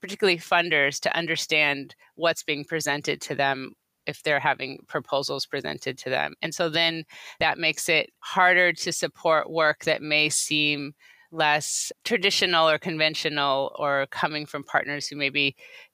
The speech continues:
don't have the longstanding, um, track record of doing research. And so then that oftentimes leads to folks,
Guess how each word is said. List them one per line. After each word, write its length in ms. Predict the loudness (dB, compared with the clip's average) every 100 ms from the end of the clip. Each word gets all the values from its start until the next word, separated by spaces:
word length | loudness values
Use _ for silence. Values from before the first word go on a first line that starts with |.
| _
don't 260 | 0 0 -2
have 540 | 2 4 4 0 -2
the 120 | 0
longstanding, 1080 | 4 4 4 0 -2 -2 2 0 0 -4 -4
um, 460 | -2 0 -2 -6 -14 _ -4
track 340 | 2 2 4
record 480 | -2 0 0 0 0
of 180 | -6 -8
doing 400 | -8 -6 -8 -10
research. 480 | -12 -4 2 2 0
And 120 | -8
so 160 | -4 0
then 260 | 0 -2 -8 _ -20 -20 -4
that 160 | 2
oftentimes 540 | 4 4 2 -2 -4 -2
leads 320 | -2 -2 -4 _ -12
to 120 | -10
folks, 600 | -2 -2 -2 -8 -8